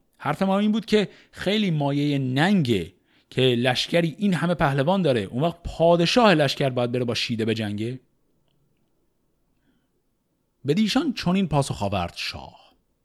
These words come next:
که ای موبدان نماینده راه، بدانید که این شیده روز نبرد پدر را ندارد به هامون به مرد. سلیحش پدر کرده از جادویی، ز کژی و تاری و از بدخویی.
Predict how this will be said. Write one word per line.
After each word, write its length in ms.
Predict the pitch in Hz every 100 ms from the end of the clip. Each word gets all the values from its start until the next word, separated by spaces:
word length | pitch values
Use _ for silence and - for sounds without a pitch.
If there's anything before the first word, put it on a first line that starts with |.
| _ _ _ -
که 120 | 170
ای 180 | 170 160
موبدان 640 | 147 170 165 151 147 131
نماینده 600 | 120 117 120 110 104 95
راه، 520 | 92 87 76 - - _ _ _ _ -
بدانید 520 | 208 190 123 85 - _ -
که 100 | -
این 60 | 156
شیده 500 | 123 - 127 170 202 - - -
روز 220 | 123 117
نبرد 600 | 110 85 98 139 147 -
پدر 340 | - - 117 147
را 200 | 135 131
ندارد 420 | 147 202 160 110
به 60 | 98
هامون 480 | - 104 95 92
به 120 | 92 90
مرد. 540 | 90 78 80 _ _ _ _ _ _ _ _ _
سلیحش 560 | - 143 143 139 143
پدر 260 | - 110 131
کرده 340 | 127 107 110
از 160 | 143 117
جادویی، 560 | 104 92 98 95 143 - _ _ _ _ _ -
ز 100 | 120
کژی 640 | - 120 95 101 151 151
و 40 |
تاری 640 | 120 - 120 110 104 147 143
و 60 | 123
از 240 | 110 110
بدخویی. 540 | 107 - - 98 143